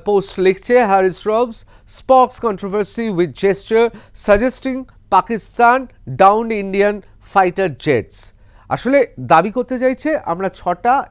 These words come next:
ইন্ডিয়ান ফাইটার জেট নামিয়ে দিয়েছি, তোমরা একটাও নামাওনি।" আরে মূর্খ,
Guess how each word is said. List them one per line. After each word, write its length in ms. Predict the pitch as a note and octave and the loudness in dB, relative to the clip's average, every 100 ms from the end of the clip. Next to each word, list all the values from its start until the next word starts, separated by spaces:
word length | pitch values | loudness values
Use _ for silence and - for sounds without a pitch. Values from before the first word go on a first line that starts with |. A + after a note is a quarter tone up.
| - | -10
ইন্ডিয়ান 360 | D#3+ E3+ F3+ F#3 | -8 -6 -6 -6
ফাইটার 480 | - C#3 C#3+ E3+ | -4 -4 -4 -10
জেট 260 | C3 E3+ D3 | -8 -10 -6
নামিয়ে 260 | B2+ C3+ D#3 | -6 -4 -6
দিয়েছি, 280 | F#3+ G3 | -8 -10
তোমরা 280 | G#3 C#3 C#3 | -10 -8 -6
একটাও 300 | A#2+ - G#2+ | -6 -8 -10
নামাওনি।" 440 | G2 F#2+ E2+ D#2 - _ _ _ _ _ _ - - A#2 | -8 -8 -8 -12 -16 _ _ _ _ _ _ -20 -8 0
আরে 220 | C3+ D#3+ | 2 2
মূর্খ, 400 | D#3 E3 E3 | 0 -4 -2